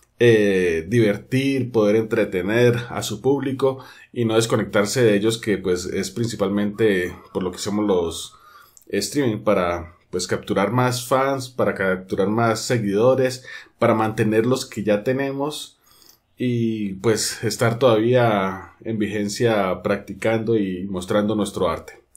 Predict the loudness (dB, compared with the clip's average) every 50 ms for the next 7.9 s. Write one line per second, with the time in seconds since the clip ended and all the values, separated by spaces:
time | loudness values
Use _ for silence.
0 | -20 -20 _ -20 _ -20 -20 -20 _ _ -6 -2 0 0 2 2 2 2 2 -2
1 | -10 -12 -10 -8 -6 -2 -2 -2 -2 2 2 4 6 6 6 4 2 0 -4 -4
2 | -4 -4 -4 -4 -4 -4 -2 -2 -2 0 0 0 0 0 -2 0 0 0 0 0
3 | 0 -2 -2 0 0 0 0 2 2 2 2 2 0 0 0 0 0 0 0 -2
4 | -4 -4 -8 -6 0 2 2 2 2 2 2 2 2 2 2 0 -2 -4 -8 -16
5 | _ _ _ _ _ -20 _ _ -20 -20 _ -6 -2 -2 0 2 2 4 4 4
6 | 4 2 0 -2 -6 -12 -16 -12 -4 0 2 2 2 2 2 2 0 2 0 0
7 | -2 -4 -4 -6 -4 -4 -4 -6 -6 -4 -4 -2 0 0 -2 -2 -4